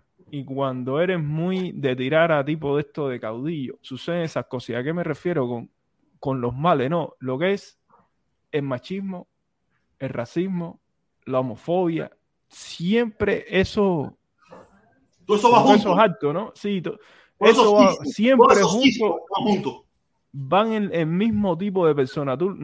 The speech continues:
Speaker 1: olvídate si es comunismo, olvídate si es capitalismo. S-, el modo de actuar de ese tipo de persona, que es cerrado, cerrado, que es por aquí, por aquí, que no es capaz de poder, a ver, yo tengo este concepto sobre X cosa,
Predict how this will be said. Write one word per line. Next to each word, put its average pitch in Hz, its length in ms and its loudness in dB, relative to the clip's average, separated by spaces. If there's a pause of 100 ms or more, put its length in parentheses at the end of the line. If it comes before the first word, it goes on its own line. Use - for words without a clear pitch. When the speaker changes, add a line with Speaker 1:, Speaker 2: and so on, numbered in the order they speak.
(100)
Speaker 1:
olvídate 190 420 2
si 214 120 -6
es 202 40 -2
comunismo, 156 600 -4
olvídate 143 380 -2
si 156 180 -6
es 151 120 -2
capitalismo. 135 800 -4 (280)
S-, - 760 -20
el 156 200 4
modo 214 460 4
de 180 60 8
actuar 170 400 2
de 165 100 -2
ese 165 260 -4
tipo 160 300 -2
de 131 80 -2
persona, 123 540 -8
que 143 100 -6
es 147 80 -6
cerrado, 131 540 -8
cerrado, 160 560 0
que 165 420 -2
es 156 60 -6
por 135 140 -4
aquí, 175 220 -4
por 156 120 -2
aquí, 160 260 -6 (120)
que - 140 -6
no 170 340 -2
es 202 100 -4
capaz 185 400 0
de 151 140 -2
poder, 160 320 0 (480)
a 117 120 -4
ver, 156 160 0 (340)
yo 131 280 -4
tengo 175 260 -4
este 180 220 -6
concepto 165 640 -6 (240)
sobre 127 540 -6
X 170 320 -6
cosa, - 360 -8